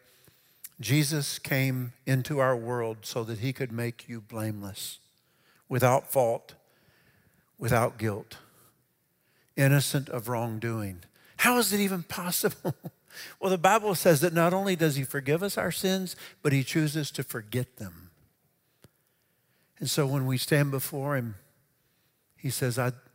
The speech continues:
I see nothing, nothing wrong, no guilt, no fault,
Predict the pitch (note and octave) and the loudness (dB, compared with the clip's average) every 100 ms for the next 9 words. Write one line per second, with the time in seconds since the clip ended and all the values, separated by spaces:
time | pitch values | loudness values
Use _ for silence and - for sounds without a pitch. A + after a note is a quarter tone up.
0 | _ _ _ _ - A#2 - C3+ B2 B2 | _ _ _ _ -10 -8 -2 0 0 -2
1 | G3+ C#3 G2 _ _ _ _ _ _ _ | -4 -10 -12 _ _ _ _ _ _ _
2 | _ _ _ _ _ _ _ _ _ _ | _ _ _ _ _ _ _ _ _ _
3 | _ _ _ _ - D#3+ - C#3+ A#2+ F#2+ | _ _ _ _ -6 -2 0 -2 -4 -8
4 | G2+ G2+ E2+ _ _ - C#3+ B2+ A2 F#2+ | -10 -12 -16 _ _ -4 -4 -2 -4 -6
5 | - _ - C3+ A2+ - F2+ | -12 _ -6 -4 -4 -6 -10